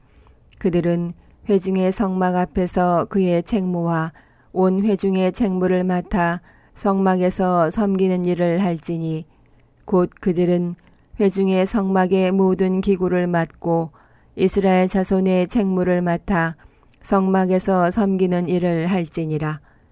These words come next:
너는 레위 사람들을 아론과 그의 아들들에게 줄지니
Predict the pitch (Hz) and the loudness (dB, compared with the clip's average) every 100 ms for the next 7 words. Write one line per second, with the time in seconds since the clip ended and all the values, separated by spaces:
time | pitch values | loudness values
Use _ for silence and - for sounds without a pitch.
0 | _ - - 165 160 160 160 165 - - | _ -20 -8 -4 -2 -4 -6 -10 -18 -20
1 | - - 185 185 185 214 185 180 175 170 | -20 -4 0 2 2 0 0 0 -2 0
2 | 175 175 175 _ _ - 175 185 185 185 | 0 0 -4 _ _ -2 0 2 0 0
3 | 185 180 170 202 185 180 - 180 185 175 | 0 0 0 0 2 2 0 0 0 0
4 | 175 175 170 175 165 165 185 160 165 160 | 0 0 0 0 0 0 -4 -4 -6 -4
5 | 160 160 | -4 -6